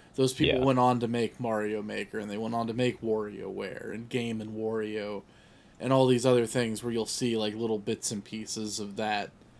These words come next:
Speaker 1: D N A
Speaker 2: Yeah.
Speaker 1: hanging out. Um, I think that the sad thing is that the Switch was, pr-, or not the Switch, the Wii U was probably the <laughs> console to bring it back on.
Speaker 2: Yeah.
Speaker 1: Right?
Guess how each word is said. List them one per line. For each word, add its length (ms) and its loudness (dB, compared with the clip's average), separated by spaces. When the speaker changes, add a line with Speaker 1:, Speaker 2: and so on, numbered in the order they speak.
Speaker 1:
D 280 6
N 100 2
A 40 4
Speaker 2:
Yeah. 400 2
Speaker 1:
hanging 440 -4
out. 320 -4
Um, 560 2
I 120 4
think 400 0
that 400 4
the 120 -6
sad 520 0
thing 260 2
is 320 0
that 180 -4
the 60 -12
Switch 480 -2
was, 160 -8
pr-, 360 -10
or 40 0
not 160 0
the 80 -10
Switch, 260 -8
the 80 -8
Wii 180 0
U 180 2
was 160 -6
probably 640 0
the 100 -2
<laughs> 160 -10
console 400 -2
to 60 -12
bring 260 -4
it 160 -4
back 300 -4
on. 300 -2
Speaker 2:
Yeah. 160 6
Speaker 1:
Right? 300 6